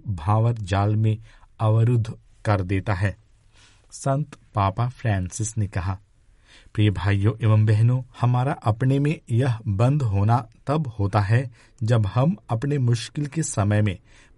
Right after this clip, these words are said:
भय को अपने में हावी होने देते और उसकी ऊंची आवाज को अपने में प्रबल होने देते हैं। अतः यह हमारा भयभीत होना है, भय जिसका सामना करने में हम अपने को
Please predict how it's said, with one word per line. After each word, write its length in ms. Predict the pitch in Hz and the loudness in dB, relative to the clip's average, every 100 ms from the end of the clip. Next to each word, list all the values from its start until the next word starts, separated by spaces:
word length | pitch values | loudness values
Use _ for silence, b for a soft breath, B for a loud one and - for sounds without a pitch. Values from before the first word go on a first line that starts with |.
| 101 | -8
भय 280 | 85 120 135 | 0 0 0
को 180 | 147 | -4
अपने 440 | 151 - 104 113 110 | -4 -4 -2 2 2
में 200 | 120 120 b b | 2 -2 b b
हावी 440 | - 120 120 123 135 | -6 -2 0 0 -2
होने 340 | 104 104 123 | 0 0 0
देते 440 | 101 95 117 113 113 B | 0 -2 -2 -2 -4 B
और 220 | 113 113 - | -4 -4 -6
उसकी 340 | 131 - 170 - 131 | -10 -8 -10 -6 -2
ऊंची 360 | 123 - 156 - 110 | -2 -2 -6 -4 -2
आवाज 500 | 104 101 113 120 - | 0 2 0 0 -4
को 280 | 135 151 - | -6 -8 -6
अपने 320 | 101 117 117 | -4 0 0
में 200 | 127 123 b b _ | 0 -2 b b _
प्रबल 440 | 120 120 123 131 - _ - - | -2 0 2 0 -2 _ -20 0
होने 180 | 120 117 | 2 4
देते 300 | 101 95 117 | 2 0 0
हैं। 320 | 104 107 - b b b - | 0 0 -4 b b b -4
अतः 300 | 113 131 113 - _ 113 | -2 0 -2 -4 _ -2
यह 180 | 127 151 | 0 0
हमारा 500 | 110 113 117 139 - | 2 2 4 2 -2
भयभीत 760 | 110 104 120 123 - 139 135 - | -4 0 0 0 -2 -4 -4 -4
होना 200 | 104 110 | 0 0
है, 240 | 95 98 - - _ 101 | -2 -4 -8 -20 _ -4
भय 360 | 95 131 - - | 2 2 0 -2
जिसका 360 | 117 - - 170 | -4 -2 -4 -6
सामना 500 | - 110 104 113 131 | -2 0 2 0 0
करने 400 | 113 98 110 120 | -2 0 2 0
में 220 | 131 - - | 0 -4 -2
हम 180 | 165 - | -2 -2
अपने 300 | 107 - 113 | -4 0 0
को 300 | 120 131 127 | 0 -2 -4